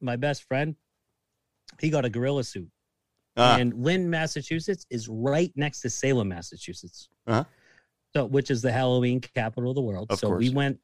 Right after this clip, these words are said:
Speaker 1: we ran around Salem, and he was a gorilla and I was a banana, and he was chasing me. And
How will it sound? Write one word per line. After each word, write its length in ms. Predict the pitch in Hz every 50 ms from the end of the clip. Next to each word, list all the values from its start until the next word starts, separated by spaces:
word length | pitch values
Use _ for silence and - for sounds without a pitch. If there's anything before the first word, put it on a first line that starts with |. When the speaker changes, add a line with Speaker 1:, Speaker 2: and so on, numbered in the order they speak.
| _ _ _ _ -
Speaker 1:
we 200 | 135 135 147 147
ran 220 | 139 147 147 147
around 300 | 143 143 139 135 127 117
Salem, 500 | - - 139 139 135 135 131 127 123 110
and 160 | 104 101 98 -
he 80 | - 127
was 160 | 120 120 113
a 60 | 117
gorilla 340 | 101 110 110 110 113 113 110 107
and 100 | 104 104
I 60 | 107
was 100 | 107 104
a 60 | 107
banana, 400 | 98 104 90 92 95 95 92 95
and 160 | 95 95 90
he 100 | 90 90
was 140 | 87 90 -
chasing 380 | - - 98 92 - - 92 87
me. 200 | 87 90 90 87
And 180 | 85 80 -